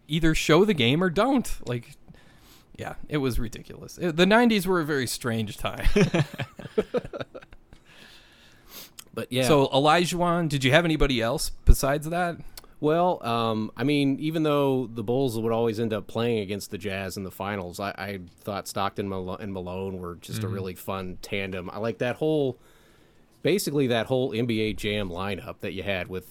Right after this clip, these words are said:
Speaker 2: you know, all the,
Speaker 1: Mm.
Speaker 2: the, the two players. You know, you had, what, Larry Johnson and Alonzo Mourning on the Hornets.
Speaker 1: Oh,
Speaker 2: Uh,
Speaker 1: yeah. They were killer.
Speaker 2: I think I won a title with them on, uh, N B A Showdown at one point or another.
Speaker 1: Nice.
Speaker 2: Um, I mean, just,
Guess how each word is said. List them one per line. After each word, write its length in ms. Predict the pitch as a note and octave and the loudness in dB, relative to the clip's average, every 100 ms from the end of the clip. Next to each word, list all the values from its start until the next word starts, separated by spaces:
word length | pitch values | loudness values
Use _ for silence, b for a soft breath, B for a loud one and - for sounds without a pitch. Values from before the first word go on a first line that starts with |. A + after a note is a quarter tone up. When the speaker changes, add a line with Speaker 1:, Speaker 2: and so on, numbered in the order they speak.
| - | -12
Speaker 2:
you 140 | G#2+ | -8
know, 120 | F#2+ | -4
all 160 | G2+ G#2+ | -2 -2
the, 80 | A#2 | 0
Speaker 1:
Mm. 320 | E3 D3+ A#2+ | 2 2 0
Speaker 2:
the, 220 | G#2 G#2 | -4 -8
the 60 | G2 | -8
two 220 | - B2 | -4 -4
players. 460 | - A2+ G#2 G2+ | -2 -2 -2 -4
You 80 | B2 | -6
know, 80 | G2+ | -4
you 120 | G2+ | -4
had, 220 | G#2 F#2+ F2+ | -4 -6 -10
what, 240 | G#2 G#2 | -12 -12
Larry 300 | D#2 G2 G#2+ | -8 -6 -6
Johnson 420 | F#2+ G2+ G2+ F#2+ G2+ | -4 -4 -4 -4 -6
and 100 | G2 | -6
Alonzo 400 | F#2 G2 F#2 G2 | -6 -6 -6 -8
Mourning 380 | F2+ F#2+ G2 F#2+ | -6 -6 -6 -6
on 100 | F#2 | -8
the 80 | |
Hornets. 580 | B2+ G2+ G2 F#2+ - - | -8 -8 -8 -8 -8 -8
Speaker 1:
Oh, 260 | - B2 C3+ | -2 2 2
Speaker 2:
Uh, 20 | |
Speaker 1:
yeah. 340 | G#2 F#2+ F2+ F#2+ | 0 -8 -10 -10
They 160 | C3 C3+ | -2 0
were 140 | B2+ | 0
killer. 440 | G#2+ C3 G#2+ F#2+ G#2 - | -2 -6 -6 -6 -10 -8
Speaker 2:
I 100 | A2 | -8
think 240 | G2+ F#3+ E3+ | -4 -2 0
I 80 | |
won 240 | C3 A#2+ A#2 | 2 2 0
a 60 | |
title 400 | F#2 A2+ A2+ G2+ | -2 -2 -2 -2
with 160 | F#2 F2+ | -4 -6
them 280 | G2+ F2+ F2+ | -6 -4 -6
on, 220 | F2 F2 | -8 -8
uh, 200 | E2+ E2+ F2 | -8 -10 -10
N 140 | F#2+ | -8
B 120 | G2 | -6
A 120 | F#2+ | -6
Showdown 520 | E2+ - G2+ F2+ E2+ E2+ | -6 -4 -4 -4 -6 -8
at 100 | E2+ | -10
one 160 | F2+ | -12
point 380 | - F#2+ F2 E2 | -10 -10 -8 -10
or 100 | F2+ | -12
another. 420 | F2 F2 F2 E2 E2+ | -10 -8 -8 -8 -8
Speaker 1:
Nice. 320 | A#2 G#2 F#2 | -8 -6 -8
Speaker 2:
Um, 300 | F2 F2 F#2+ - - | -8 -12 -16 -20 -16
I 80 | F#2+ | -12
mean, 220 | G2 F#2+ | -8 -8
just, 280 | F#2 G#2 - | -8 -10 -12